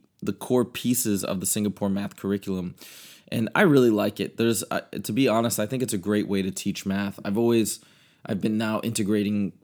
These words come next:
these ideas and, and principles into my private tutoring sessions as well. So we're gonna start by,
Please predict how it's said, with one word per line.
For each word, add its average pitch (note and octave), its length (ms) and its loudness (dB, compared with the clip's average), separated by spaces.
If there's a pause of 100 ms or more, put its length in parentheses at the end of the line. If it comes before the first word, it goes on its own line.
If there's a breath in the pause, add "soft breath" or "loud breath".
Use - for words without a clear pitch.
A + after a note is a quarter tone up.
(180)
these G2+ 360 0
ideas G#2 560 0
and, F#2 320 -2 (500)
and G2+ 180 -4
principles G#2+ 640 -4
into G2+ 400 -2
my G2 140 -2
private G#2+ 400 -6
tutoring G2+ 320 -2
sessions F#2 560 -8 (360 loud breath)
as F#2+ 200 -4
well. G2 400 -2 (340 loud breath)
So B2+ 200 0
we're B2 280 2
gonna G3 220 2
start A2 800 -2 (120)
by, G#2+ 560 0